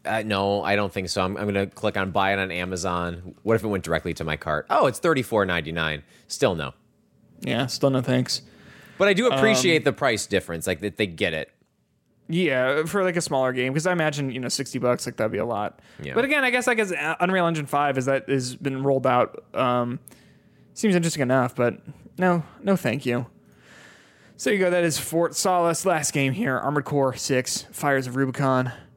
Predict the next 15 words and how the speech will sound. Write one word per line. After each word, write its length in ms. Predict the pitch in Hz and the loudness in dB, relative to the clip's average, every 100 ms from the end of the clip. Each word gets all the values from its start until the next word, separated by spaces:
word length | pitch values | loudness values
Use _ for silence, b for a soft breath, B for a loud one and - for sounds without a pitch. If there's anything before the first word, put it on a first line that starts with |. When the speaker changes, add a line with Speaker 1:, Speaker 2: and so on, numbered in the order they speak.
| _ _ _ | _ _ _
Speaker 2:
PlayStation 400 | - 143 131 131 | -2 0 0 -2
five 180 | 127 123 | 0 0
scored 200 | - 131 | 2 0
an 40 | 127 | 0
eighty-six. 800 | 113 123 - 180 165 - - - b b - | -2 -2 -2 0 0 -2 -4 -6 b b -6
Xbox 300 | 147 151 131 | -2 -2 0
Series 240 | 147 135 | 0 0
X, 320 | 135 143 - - | 0 0 -2 -4
seventy-nine. 880 | - 180 175 170 165 160 156 160 - b b b _ _ _ _ _ _ _ _ - | 0 2 2 2 2 2 0 -2 -6 b b b _ _ _ _ _ _ _ _ -12
Play, 340 | - 151 156 - | -2 0 0 -2
uh, 1000 | 147 135 135 131 127 123 101 67 107 - 131 | 0 2 2 2 2 2 2 0 -4 -6 -2
P 160 | 202 | 0
C 300 | 175 180 180 | 2 2 2
an 80 | 147 | 0
eighty-seven, 760 | 98 135 139 208 202 196 196 | 0 -2 0 0 0 2 2